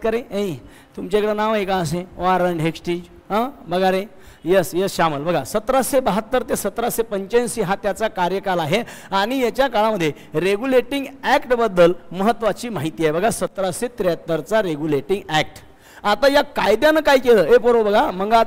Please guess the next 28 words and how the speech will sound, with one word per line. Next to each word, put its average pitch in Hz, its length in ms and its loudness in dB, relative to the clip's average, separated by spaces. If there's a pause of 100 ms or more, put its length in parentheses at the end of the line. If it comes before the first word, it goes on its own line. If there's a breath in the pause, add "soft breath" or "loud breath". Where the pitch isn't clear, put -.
तुम्हाला 220 260 0
दिनेश 208 320 -2
सरनं 208 280 -2
शिकवलं, 214 460 2 (480 loud breath)
त्या 214 120 6
त्र्याहत्तरच्या 214 720 0
कायद्याबद्दल 220 540 2
माहिती 208 280 -4
दिली 247 220 0
त्या 214 100 0
हिनं. 170 220 -2 (240 loud breath)
या 190 200 2
कायद्यानं, 196 540 0
पोट्टे 247 360 -4
हो, 180 120 0
असं 175 360 -2
झालं. 151 500 2
ए, 226 160 4
पोट्ट्या, 226 340 0
लक्षात 214 340 -2
ठेव, 147 140 -4 (360 loud breath)
सतराशे 262 460 2
त्र्याहत्तरचा 226 640 0
कायद्यानं 214 460 0
काय 311 260 4
झालं? 214 340 2 (140)
ए, 262 120 6
पोट्ट्या, 214 420 0